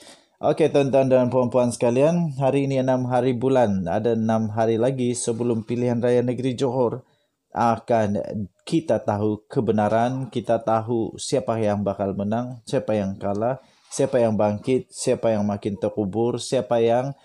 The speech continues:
semakin tersembam ke tanah. Tuan-tuan dan puan-puan sekalian, ah, pada beberapa hari ini pastinya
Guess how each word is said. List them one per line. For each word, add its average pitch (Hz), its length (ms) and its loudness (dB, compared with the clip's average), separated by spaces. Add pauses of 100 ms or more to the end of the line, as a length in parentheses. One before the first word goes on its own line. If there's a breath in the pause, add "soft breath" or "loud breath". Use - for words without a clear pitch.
(280 soft breath)
semakin 147 560 0
tersembam 104 960 0
ke 107 160 0
tanah. 104 720 -2
Tuan-tuan 139 320 2
dan 151 160 2
puan-puan 131 480 0
sekalian, 104 480 0 (1400 loud breath)
ah, 139 880 6
pada 147 240 6
beberapa 139 400 2
hari 139 400 4
ini 151 160 0
pastinya 139 480 -2